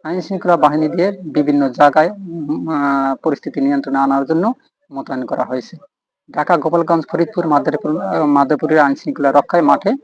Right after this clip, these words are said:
বর্তমানে বিজেপি আছেন। সূত্র প্রথম আলো।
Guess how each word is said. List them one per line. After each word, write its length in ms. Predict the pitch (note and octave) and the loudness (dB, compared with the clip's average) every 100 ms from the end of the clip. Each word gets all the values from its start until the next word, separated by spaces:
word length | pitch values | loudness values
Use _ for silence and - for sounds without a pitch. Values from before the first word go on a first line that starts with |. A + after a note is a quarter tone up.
| D#3 | -4
বর্তমানে 380 | C3+ C3+ C3 B2+ | -6 -4 -6 -4
বিজেপি 360 | C3 B2+ D3 | -4 -4 0
আছেন। 240 | C#3+ - C3 _ _ _ _ _ _ _ _ _ _ _ _ _ _ _ _ _ | 0 0 -14 _ _ _ _ _ _ _ _ _ _ _ _ _ _ _ _ _
সূত্র 320 | _ F#3 - B3+ | _ -8 -2 0
প্রথম 300 | E3+ - C#3 | 0 0 -2
আলো। 180 | A#2 | -2